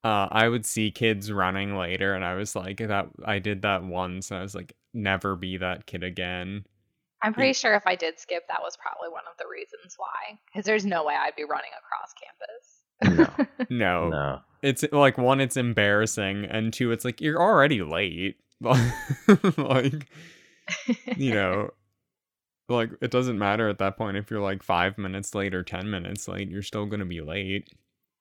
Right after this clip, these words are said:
Speaker 3: It's also a very particular run.
Speaker 1: It
Speaker 3: Like,
Speaker 1: is.
Speaker 3: the run, the run to, to class late, it's like everyone knows what you're doing.
Speaker 1: Yep. It's like
Speaker 3: And
Speaker 1: you,
Speaker 2: And
Speaker 1: you kinda
Speaker 2: why?
Speaker 1: have your, your arms are, like, on your backpack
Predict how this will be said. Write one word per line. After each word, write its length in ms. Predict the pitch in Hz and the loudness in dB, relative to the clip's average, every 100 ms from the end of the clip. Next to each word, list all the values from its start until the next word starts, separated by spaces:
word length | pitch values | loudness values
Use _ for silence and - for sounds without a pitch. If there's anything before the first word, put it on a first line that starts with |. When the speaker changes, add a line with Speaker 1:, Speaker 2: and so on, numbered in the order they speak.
| _ | _
Speaker 3:
It's 100 | - | 2
also 300 | 139 143 131 | 4 6 4
a 40 | 85 | 4
very 320 | 76 82 82 | 4 6 6
particular 680 | 71 73 - 76 69 67 62 | 2 -2 -2 0 0 0 0
run. 440 | 62 60 55 - _ _ - _ _ _ _ - | -2 -2 -4 -10 _ _ -20 _ _ _ _ 0
Speaker 1:
It 80 | 147 | 6
Speaker 3:
Like, 100 | 135 | 6
Speaker 1:
is. 100 | 117 | 6
Speaker 3:
the 80 | 92 | 6
run, 320 | 82 90 90 | 8 8 8
the 200 | - - | 2 8
run 260 | 95 98 113 | 12 12 10
to, 360 | 117 120 101 - - | 8 8 8 4 0
to 120 | 98 | 2
class 480 | 95 78 76 76 - | 4 6 6 4 2
late, 300 | 78 76 - | 4 6 4
it's 180 | 80 76 | -4 -2
like 200 | 76 71 - | -2 -2 4
everyone 480 | 87 90 90 92 85 | 4 6 4 4 4
knows 280 | 80 80 | 2 2
what 160 | 82 - | -2 -4
you're 80 | 73 | -4
doing. 500 | 69 73 69 69 69 - _ - | 0 0 0 -4 -8 -12 _ -2
Speaker 1:
Yep. 300 | 120 110 - _ _ _ | 2 2 0 _ _ _
It's 180 | 135 131 | -2 6
like 140 | 165 - | 6 8
Speaker 3:
And 140 | 76 | 6
Speaker 1:
you, 60 | 156 | 4
Speaker 2:
And 100 | 165 | 4
Speaker 1:
you 60 | 165 | 2
kinda 220 | 151 147 | 2 2
Speaker 2:
why? 40 | 135 | 2
Speaker 1:
have 300 | 135 131 131 | 4 4 4
your, 460 | 127 117 110 110 _ | 2 4 2 0 _
your 400 | 107 117 107 104 | -4 0 2 2
arms 400 | 117 110 110 117 | 2 2 2 2
are, 200 | 127 110 | 4 6
like, 200 | 107 107 - | 4 2 2
on 280 | 107 101 | 4 4
your 140 | 110 107 | 2 2
backpack 720 | 98 95 98 - 104 101 | 4 4 2 0 2 2